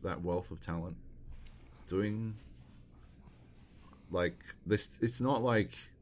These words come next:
they're not working in games anymore. It's not like they've got them doing fucking accounting work or some shit,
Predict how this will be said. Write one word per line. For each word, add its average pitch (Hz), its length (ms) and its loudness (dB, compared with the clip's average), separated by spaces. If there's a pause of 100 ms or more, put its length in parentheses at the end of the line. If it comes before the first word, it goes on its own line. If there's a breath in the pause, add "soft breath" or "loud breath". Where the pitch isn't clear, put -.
(500)
they're 98 120 6
not 95 220 2
working 87 360 2
in 73 120 0
games 80 440 0
anymore. 60 340 -6
It's - 140 -8
not 110 100 4
like 92 160 4
they've 82 200 4
got 82 200 4
them 80 120 0
doing 78 280 2
fucking - 320 -6
accounting 76 480 -2
work 60 240 -4
or - 60 -8
some 52 200 -8
shit, - 300 -8